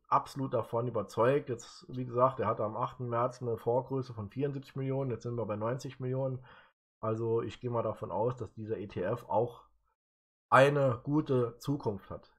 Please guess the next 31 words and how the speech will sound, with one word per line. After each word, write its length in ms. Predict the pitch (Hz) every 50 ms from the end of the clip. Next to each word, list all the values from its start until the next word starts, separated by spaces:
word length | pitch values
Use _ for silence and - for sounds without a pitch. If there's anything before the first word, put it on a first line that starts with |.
| _ _ _ _ _ _ _ -
In 80 | 151
diesem 200 | 160 208 208 208
Sinne, 360 | 196 226 220 180 110 98 - - _ _
ich 160 | 135 123 120
wünsche 220 | 151 180 202 196
euch 220 | - 165 160 156 -
eine 140 | 139 131 120
schöne 220 | - 147 139 127
Zeit. 320 | - - 135 156 190 190
Wenn's 180 | 180 185 202 -
euch 180 | 202 185 - -
gefallen 360 | - - 165 165 180 175 160
hat, 160 | 160 160 151
würde 140 | 156 156 143
ich 60 | 135
mich 120 | 139 131
freuen 460 | - - 135 135 147 156 156 151 151 - - -
auf 280 | 143 143 143 139 139 - - - - _
Daumen 240 | - 127 131 127 117
hoch, 280 | 127 151 185 190 -
Daumen 260 | - - 147 139 135 135
runter. 500 | 139 165 202 214 226 220 226 220 208 - - - - - - - _ _ _ _ _ -
Es 100 | - -
kommt 240 | - 147 156 165
jetzt 160 | 160 151 143 -
noch 240 | 131 117 - -
ein 340 | - 156 175 208 214 208 196
Video 680 | 185 202 208 208 202 208 208 202 202 202 190 196 190 - - - _ - - _ _ _ _ _ _ -
mit 140 | 143 131 127
dem 120 | 120 117
letzten. 540 | 131 175 - - - - 247 247 247 240